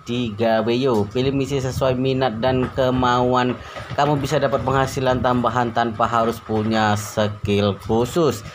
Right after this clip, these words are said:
Jadi ini adalah aplikasi penghasil uang ya guys.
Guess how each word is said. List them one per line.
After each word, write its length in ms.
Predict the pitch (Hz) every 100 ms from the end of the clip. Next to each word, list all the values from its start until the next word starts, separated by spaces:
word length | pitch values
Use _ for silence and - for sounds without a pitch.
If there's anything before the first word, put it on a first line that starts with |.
| - - - -
Jadi 320 | 160 170 170
ini 160 | 175 175
adalah 320 | 170 160 175
aplikasi 480 | - 160 160 147 156
penghasil 480 | 139 147 135 131 120
uang 320 | - 98 95
ya 160 | 90 92
guys. 880 | 101 117 135 165 175 - - -